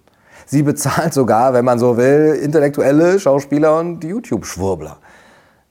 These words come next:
Dass eine Gesellschaft für bestimmte Meinungen bezahlt, bedeutet nicht, dass diese wahr sind und ihr eine Handlungsweise vorgeben müssten. Zumal eine Gesellschaft,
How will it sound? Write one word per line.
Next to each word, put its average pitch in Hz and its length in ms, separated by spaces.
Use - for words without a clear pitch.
Dass - 180
eine 110 180
Gesellschaft 120 500
für 117 100
bestimmte 131 540
Meinungen 104 640
bezahlt, 160 580
bedeutet 127 480
nicht, 147 240
dass 98 200
diese 82 420
wahr 127 340
sind 73 480
und 98 180
ihr 107 120
eine 85 240
Handlungsweise 87 720
vorgeben 85 640
müssten. - 480
Zumal 113 340
eine 92 220
Gesellschaft, 85 720